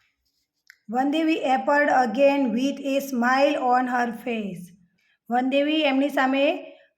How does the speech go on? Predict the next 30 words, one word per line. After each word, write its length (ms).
અ, 40
હસતા 720
મોઢે 440
પ્રગટ 500
થયા. 580
"Oh 200
dear 220
બબુલ, 640
I 120
granted 460
all 460
your 440
wishes." 440
મેં 200
તારી 220
બધી 380
જ 60
ઈચ્છાઓ 460
પૂરી 260
કરી. 600
But 120
still 920
you 300
are 480
not 520
happy. 520
છતાં, 520
સ્ટીલ 300
એટલે 260
છતાં. 500